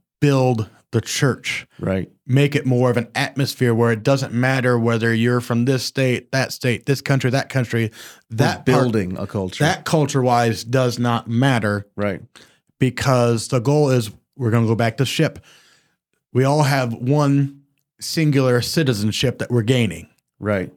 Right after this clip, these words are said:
Speaker 1: And that is heaven.
Speaker 2: Absolutely.
Speaker 1: So it doesn't matter where you came from before.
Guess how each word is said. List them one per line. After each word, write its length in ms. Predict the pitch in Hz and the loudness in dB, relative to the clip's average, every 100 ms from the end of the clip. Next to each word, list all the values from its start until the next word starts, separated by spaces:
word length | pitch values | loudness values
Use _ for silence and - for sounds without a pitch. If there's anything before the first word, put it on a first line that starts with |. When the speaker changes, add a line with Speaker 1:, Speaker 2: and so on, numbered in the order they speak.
| _ _ _ _ - | _ _ _ _ -2
Speaker 1:
And 140 | 123 | 2
that 160 | 120 113 | 2 2
is 140 | 117 120 | 0 2
heaven. 360 | 139 98 113 - | 0 -2 -8 -12
Speaker 2:
Absolutely. 600 | 104 98 - 107 80 92 95 _ | -8 -6 -4 -4 -2 -6 -10 _
Speaker 1:
So 240 | - 139 | -2 0
it 160 | 123 117 | 0 0
doesn't 340 | 151 165 156 | 0 2 0
matter 600 | 127 143 170 127 117 110 _ _ _ _ _ _ _ _ _ _ _ _ | 0 0 2 0 0 -4 _ _ _ _ _ _ _ _ _ _ _ _
where 240 | - 113 151 | -10 -2 0
you 140 | 147 | 0
came 280 | 139 156 147 | 2 2 2
from 220 | 135 127 | 2 0
before. 600 | 113 101 - 185 107 - | 0 -4 -2 0 0 -6